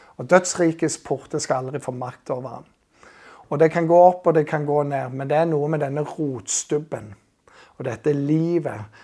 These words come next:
som er der, som, som er bare lagt av Gud. Og Jesus sier, «Jeg kommer aldri til å slutte å bygge min menighet. Jeg kommer til å bygge gjennom min menighet. Mitt hus skal være et bønnens hus. Og han skal få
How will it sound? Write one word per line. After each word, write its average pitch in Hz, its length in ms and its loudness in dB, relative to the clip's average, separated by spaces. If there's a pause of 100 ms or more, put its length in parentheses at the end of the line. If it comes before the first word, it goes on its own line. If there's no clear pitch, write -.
(140)
som 143 260 0
er 139 180 4
der, 139 280 -2 (540)
som, 143 420 -2 (300)
som 143 240 -4
er 139 120 -2
bare 139 240 0
lagt 147 420 0
av 131 160 -4
Gud. 135 300 -6
Og 143 140 -6
Jesus 156 320 2
sier, 135 180 -2
«Jeg 139 100 -2
kommer 214 280 -4
aldri 185 320 -2 (320)
til 160 100 -2
å 147 60 -2
slutte - 420 -6
å 143 140 -6
bygge 139 280 -4
min 139 300 -4
menighet. 127 460 -12 (460)
Jeg 131 120 -8
kommer 156 180 -2
til 156 120 -2
å 151 80 -2
bygge 151 260 4
gjennom 151 400 4
min 135 220 0
menighet. 120 720 -8 (1000)
Mitt 196 360 0
hus 165 180 2
skal 139 160 -2
være 139 240 0
et - 140 -20
bønnens 139 580 -6
hus. 131 300 -16 (1900)
Og 123 160 -6
han 147 240 0
skal - 240 -4
få 143 80 -4